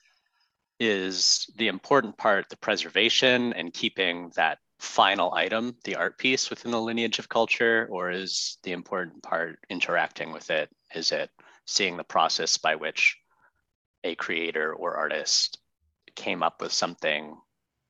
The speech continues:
through a myriad of different <clears throat> influences? And <clears throat> yeah, that's something I, I, I just commonly think about in this tension between, is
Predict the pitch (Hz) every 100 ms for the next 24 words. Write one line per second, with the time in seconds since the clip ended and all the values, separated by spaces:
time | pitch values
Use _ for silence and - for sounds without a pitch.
0 | _ - - - 80 78 80 - 85 87
1 | 82 80 80 78 78 - - 87 87 85
2 | - 80 - 80 76 - - - _ _
3 | _ _ _ - 87 85 82 80 80 80
4 | 78 - - - 202 - _ _ _ _
5 | _ _ _ _ _ _ _ _ _ _
6 | - - 110 107 85 80 - 107 - 117
7 | 127 98 92 85 87 85 82 82 - 80
8 | - - - - 85 82 82 - 85 -
9 | 80 82 82 80 - - 90 - 85 85
10 | - 82 80 80 80 _ _ _ 95 87
11 | - - - -